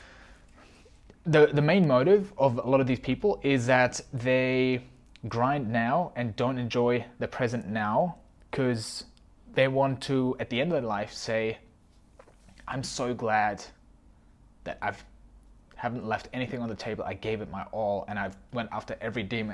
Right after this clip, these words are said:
dream, and I've achieved every goal that I had set for myself. Yes, no regrets." But I'm questioning, what if at the end of your life,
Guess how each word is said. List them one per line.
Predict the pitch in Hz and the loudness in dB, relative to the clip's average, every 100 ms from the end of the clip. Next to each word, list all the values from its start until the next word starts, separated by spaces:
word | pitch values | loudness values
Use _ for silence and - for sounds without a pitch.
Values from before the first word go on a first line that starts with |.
| 87 | -8
dream, | 107 123 123 | -2 -2 0
and | 107 | -2
I've | 104 | -4
achieved | 98 131 113 - | -6 -6 -6 -6
every | 120 127 | -4 -2
goal | 113 113 | -2 -4
that | 104 | -4
I | 101 - - - - - | -6 -8 -12 -20 -20 -12
had | - 113 | -8 -8
set | - 117 | -4 -4
for | - 110 | -2 -4
myself. | 104 - 107 - - - - - | -4 -4 -6 -8 -20 -20 -20 -8
Yes, | 98 120 - - - | -4 -2 -4 -10 -8
no | 113 | -4
regrets." | 107 101 98 92 - - - - - - - - - - | -4 -4 -6 -8 -14 -20 -20 -20 -20 -20 -20 -20 -10 -2
But | 113 | 2
I'm | 165 - - - - - - | 2 0 -8 -20 -20 -20 -10
questioning, | - 107 - 107 98 113 - - - - - | 0 2 2 -4 -6 -8 -12 -20 -20 -20 -14
what | 87 107 175 | 2 6 8
if | 123 117 - - - _ - - - - | 6 2 -6 -18 -20 _ -20 -20 -20 -8
at | 113 | -2
the | 117 | 0
end | 165 | 2
of | 156 | 4
your | 123 | 4
life, | 107 101 - | 2 -2 -6